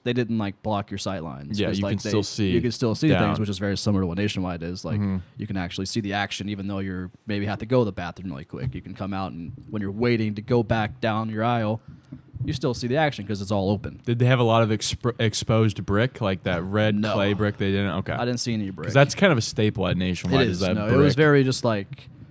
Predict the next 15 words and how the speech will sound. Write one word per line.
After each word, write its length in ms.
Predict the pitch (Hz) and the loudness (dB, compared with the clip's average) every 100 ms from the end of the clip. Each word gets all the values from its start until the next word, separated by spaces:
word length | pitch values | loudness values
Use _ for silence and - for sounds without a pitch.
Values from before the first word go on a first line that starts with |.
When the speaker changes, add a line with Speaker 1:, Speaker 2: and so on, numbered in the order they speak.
| - - - - - - - - - - | -20 -20 -20 -20 -18 -18 -18 -20 -16 -2
Speaker 1:
I 100 | 127 | 4
mean, 220 | 139 139 | 6 6
it's 140 | 131 | 2
co-, 200 | - 170 | 4 4
almost 400 | 185 156 180 165 | 4 4 4 4
reminded 360 | 135 127 127 123 | 4 2 2 2
me 160 | 120 117 | 0 0
of, 160 | 107 | -2
like, 220 | 104 98 - | -4 -4 -6
maybe 320 | 104 104 98 90 | -6 -4 -4 -6
The 140 | 85 | -8
Shot 480 | - 85 92 117 - | -6 -6 -4 -4 -6
in 140 | 120 127 | -4 -2
a 80 | |
way. 280 | 127 127 135 | 0 0 -2